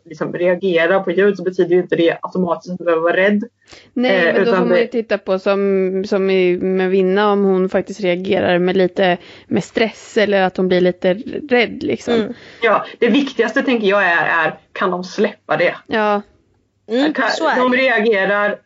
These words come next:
Speaker 1: ja, de kanske reagerar, ja, de är lite skrämda, eller vad fan var det som hände? Men så släpper de det, går vidare, går ner, går ner i varv igen. Eller
Speaker 2: Mm.
Speaker 1: stannar de i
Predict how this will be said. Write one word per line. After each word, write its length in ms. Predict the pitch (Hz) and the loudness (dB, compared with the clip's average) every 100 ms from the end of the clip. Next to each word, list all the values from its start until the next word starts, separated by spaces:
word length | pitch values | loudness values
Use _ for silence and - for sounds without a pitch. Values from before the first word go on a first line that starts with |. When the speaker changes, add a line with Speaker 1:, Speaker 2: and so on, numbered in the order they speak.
| - | -8
Speaker 1:
ja, 160 | 226 220 | -2 0
de 120 | 208 | 0
kanske 180 | 214 202 | -2 -2
reagerar, 480 | 202 185 175 180 - | 0 0 0 0 0
ja, 80 | 269 311 | 0 2
de 80 | |
är 60 | 262 | 2
lite 220 | 233 220 | 0 -2
skrämda, 400 | 208 233 214 180 190 | -2 0 0 0 0
eller 100 | 202 | 0
vad 100 | 196 | 0
fan 160 | - | -2
var 80 | 196 | 0
det 80 | 196 | -2
som 120 | 185 | -2
hände? 480 | 214 180 170 170 185 - _ _ - | -2 -2 0 0 -2 -8 _ _ -8
Men 80 | 202 | -4
så 100 | 202 | -2
släpper 360 | 214 196 - | -2 -4 -6
de 140 | 185 185 | -6 0
det, 180 | 175 170 | 0 0
går 140 | 196 | 0
vidare, 580 | 190 180 170 165 165 - - - - - | 2 2 2 2 0 -2 -8 -10 -8 -8
går 240 | 185 202 | -2 0
ner, 300 | 190 170 - | 2 0 0
går 120 | 190 | 0
ner 160 | 202 180 | 2 2
i 40 | |
varv 320 | 175 175 165 165 | 2 2 2 0
igen. 320 | 151 160 185 - - | -2 -4 -10 -6 0
Eller 160 | 220 | 2
Speaker 2:
Mm. 160 | 196 196 | 2 0
Speaker 1:
stannar 420 | 190 214 190 170 | 0 0 0 0
de 200 | 190 | -2
i 60 | 196 | 0